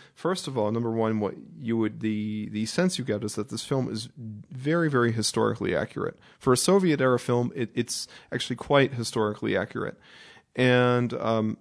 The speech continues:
also, you know, Abrahamyan is a, like, almost like you could not get a better actor to play Myasny Khan. Like, he almost, like, doesn't even need to act.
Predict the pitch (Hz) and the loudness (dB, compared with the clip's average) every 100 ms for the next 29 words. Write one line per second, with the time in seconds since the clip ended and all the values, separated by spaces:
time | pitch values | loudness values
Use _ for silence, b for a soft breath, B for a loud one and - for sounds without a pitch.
0 | - 143 143 139 120 110 - 127 117 107 | -2 0 0 2 2 2 -4 -2 -2 -2
1 | 104 - 98 101 101 113 104 104 113 165 | -4 -4 -2 0 -2 -2 -2 -2 -2 -4
2 | 165 123 - 123 113 _ _ - 131 135 | -2 -2 -2 -6 -8 _ _ -4 -4 0
3 | 151 156 151 131 - 123 113 - B B | 2 4 4 0 0 0 0 -4 B B
4 | B 120 - - 165 147 127 113 123 107 | B -10 -6 -2 0 2 0 0 0 0
5 | 95 - - b b b b _ 120 117 | -4 -12 -20 b b b b _ -2 4
6 | 131 127 120 117 - 98 92 107 - 117 | 6 8 6 4 0 -4 -4 -8 -4 0
7 | 104 95 110 113 113 110 - 107 120 87 | 2 0 -2 -2 0 0 -4 -4 -2 -4
8 | 90 107 151 180 160 127 113 123 127 110 | -4 -2 2 2 2 -2 -2 0 2 2
9 | 107 113 113 - 101 82 - | 0 0 -2 0 -2 -2 -10